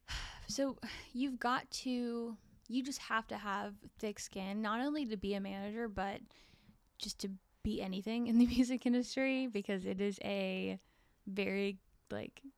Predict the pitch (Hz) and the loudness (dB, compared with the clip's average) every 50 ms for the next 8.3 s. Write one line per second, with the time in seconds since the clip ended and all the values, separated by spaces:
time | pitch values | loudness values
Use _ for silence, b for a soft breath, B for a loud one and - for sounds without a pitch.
0 | - - - - 190 214 - - 196 196 196 190 190 196 - - - _ - 208 | -18 -12 -6 -4 -4 -4 -4 -6 -4 0 2 2 2 2 0 -4 -8 _ -4 0
1 | 214 214 214 226 - - 262 262 262 269 277 277 277 269 - - - - 185 - | 0 2 2 2 0 0 -2 0 0 2 2 2 0 0 0 -2 -2 -4 -4 -4
2 | 196 - - - - - - - - 285 285 302 285 294 285 277 277 262 247 - | -6 -10 -10 -10 -10 -10 -6 -2 -2 0 0 2 2 2 2 2 0 -2 -4 -6
3 | - 220 190 190 190 - - - - 202 - B B B B B B B B B | -8 -8 -8 -8 -10 -10 -12 -10 -12 -12 -14 B B B B B B B B B
4 | B B B B B B - - 214 202 - 202 196 196 190 190 190 190 190 185 | B B B B B B -10 -8 -6 -6 -4 -4 -4 -4 -4 -4 -6 -6 -6 -6
5 | - 185 185 190 185 - - 240 233 214 233 226 226 240 262 277 302 277 - - | -4 -4 -4 -4 -6 -6 -6 -6 -4 -2 -2 -2 -2 0 -2 -2 -4 -6 -10 -12
6 | - 185 190 202 202 190 190 - - 220 220 214 214 208 220 214 202 208 208 202 | -12 -10 -10 -8 -8 -8 -6 -4 0 2 4 4 4 2 2 0 2 2 2 2
7 | 202 214 208 202 190 190 - _ - - - - 208 196 202 202 196 202 196 190 | 2 2 0 0 -2 -6 -12 _ -16 -10 -4 0 2 2 2 4 4 4 4 4
8 | 190 190 190 226 247 262 | 4 2 2 2 0 -2